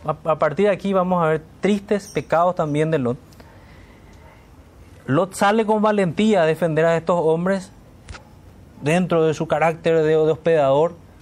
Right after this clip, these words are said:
del, del padre de, de esa familia que debía proteger a sus huéspedes, pero tropieza y tiene un, un desorden en, en su, en sus prioridades,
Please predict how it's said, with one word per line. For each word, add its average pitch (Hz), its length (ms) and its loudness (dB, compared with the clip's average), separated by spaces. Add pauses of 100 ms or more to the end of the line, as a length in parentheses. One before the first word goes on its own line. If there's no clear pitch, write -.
(1300)
del, 135 440 0 (1000)
del 127 120 -2
padre 202 420 0
de, 156 320 2
de 151 80 0
esa 160 180 0
familia 165 380 -2
que 165 100 0
debía 156 400 2
proteger 156 460 -2
a 165 80 0
sus 165 160 -4
huéspedes, 147 580 -2 (920)
pero 165 160 -2
tropieza 170 680 -2 (840)
y 143 80 -2
tiene 180 320 2
un, 170 580 0 (1900)
un 170 120 2
desorden 196 640 0
en, 160 220 -2
en 170 160 -2
su, 156 400 -2
en 160 120 -2
sus 165 120 -4
prioridades, 147 640 0